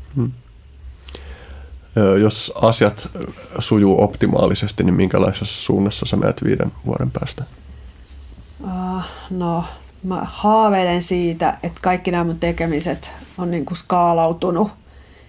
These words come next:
Speaker 2: niin, että ikään kuin mä oon luonut jotain yrityksiä, ideoita, niin nythän ne pysyy pystyssä vaan, kun mä ruokin niitä, niinku pientä vauvaa. Niin kyllä mä toivon, että, että ne olisi jo niin isoja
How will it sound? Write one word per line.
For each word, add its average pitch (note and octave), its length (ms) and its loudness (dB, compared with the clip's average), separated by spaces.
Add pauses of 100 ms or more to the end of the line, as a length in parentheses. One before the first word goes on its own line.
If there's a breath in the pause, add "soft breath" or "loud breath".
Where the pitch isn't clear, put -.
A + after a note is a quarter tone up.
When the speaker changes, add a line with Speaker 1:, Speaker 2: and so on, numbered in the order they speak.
(160 soft breath)
Speaker 2:
niin, F#3 240 0
että F3 160 -4
ikään E3 300 -2
kuin E3 300 -2 (100)
mä F3 160 0
oon E3+ 100 2
luonut E3 260 0
jotain D#3 260 -2
yrityksiä, D#3 520 -4
ideoita, D3+ 540 -2 (240)
niin E3 220 -4
nythän E3 260 -2
ne B3 60 2
pysyy A3+ 280 0
pystyssä G3+ 440 0
vaan, D3+ 180 0
kun D3 140 -6
mä D3 140 -4 (480)
ruokin - 380 -4
niitä, - 300 -4 (120)
niinku E3 300 -6
pientä E3 300 -2
vauvaa. F#3 600 2 (540 loud breath)
Niin G3+ 80 -4
kyllä F#3+ 140 0
mä G3+ 80 0
toivon, F#3 460 0
että, E3+ 220 -8 (280)
että F3 140 -6
ne F3 60 0
olisi F3 220 -2
jo F3+ 40 0
niin F3 280 0
isoja F#3 420 0